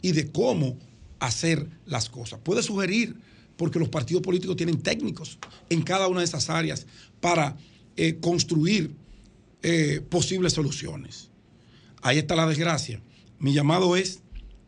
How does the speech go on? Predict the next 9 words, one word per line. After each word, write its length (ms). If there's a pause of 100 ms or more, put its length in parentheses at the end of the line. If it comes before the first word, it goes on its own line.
(840)
que 280
eso 320 (840)
no 280
puede 280
quedar 500
como 220
un 80
simple 360
acontecimiento 880